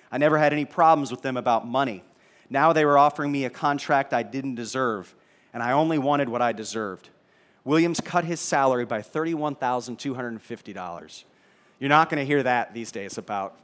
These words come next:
anybody in pro sports, are you? No, definitely not.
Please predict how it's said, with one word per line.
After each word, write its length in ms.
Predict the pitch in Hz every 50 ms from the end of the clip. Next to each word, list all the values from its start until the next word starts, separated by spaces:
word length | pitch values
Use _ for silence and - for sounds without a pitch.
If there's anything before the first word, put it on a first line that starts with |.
| - -
anybody 420 | 139 135 127 104 120 113 101 104
in 100 | 104 104
pro 200 | - - - 131
sports, 520 | - - - - 147 110 104 104 - -
are 160 | - 110 95 90
you? 140 | 92 87 82 - _ _ _ _ _ _ _ _ _ _ -
No, 380 | 120 131 139 139 131 120 101 90
definitely 360 | - 135 123 - - 117 107
not. 260 | 98 92 82 76 -